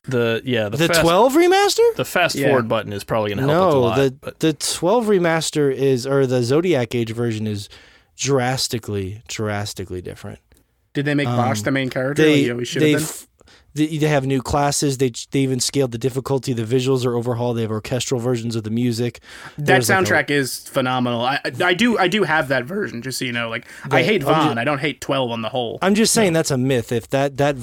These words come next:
Speaker 2: that is incredibly different than the original version, and, like, even the gameplay scale. But anyways, this isn't about twelve. I was just trying to say that.
Speaker 1: Yeah.
Speaker 2: Um, this is
Speaker 1: Anyway,
Speaker 2: more of an
Speaker 1: what I was
Speaker 2: active kind
Speaker 1: getting
Speaker 2: of
Speaker 1: to
Speaker 2: combat
Speaker 1: there,
Speaker 2: system.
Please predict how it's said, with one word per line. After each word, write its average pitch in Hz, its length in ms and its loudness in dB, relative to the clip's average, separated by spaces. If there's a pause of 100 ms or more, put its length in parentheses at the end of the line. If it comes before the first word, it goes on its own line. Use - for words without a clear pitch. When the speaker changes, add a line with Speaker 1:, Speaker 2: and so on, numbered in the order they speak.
(140)
Speaker 2:
that 139 320 0
is 120 320 -4
incredibly 113 560 -4
different 104 500 -8
than 107 140 -6
the 101 140 -6
original 104 340 -6
version, 101 460 -8 (280)
and, 131 200 -2
like, 131 160 -2
even 165 160 0
the 135 80 -2
gameplay 123 440 -2
scale. 107 320 -6
But 147 160 2
anyways, 214 320 4
this 196 160 0
isn't 202 160 2
about 131 220 0
twelve. 113 240 -2
I 135 80 2
was 175 80 2
just 175 140 -2
trying 147 100 0
to 127 80 -2
say 131 160 0
that. 120 220 -2
Speaker 1:
Yeah. - 160 -8 (160)
Speaker 2:
Um, 143 260 2
this 180 100 0
is 202 80 0
Speaker 1:
Anyway, - 140 6
Speaker 2:
more 185 40 6
of - 60 4
an 143 60 -2
Speaker 1:
what - 100 4
I 190 80 4
was 156 140 4
Speaker 2:
active 117 60 -2
kind 180 120 4
Speaker 1:
getting 165 120 4
Speaker 2:
of 123 60 0
Speaker 1:
to - 40 -8
Speaker 2:
combat 117 180 0
Speaker 1:
there, 107 180 0
Speaker 2:
system. 107 400 -4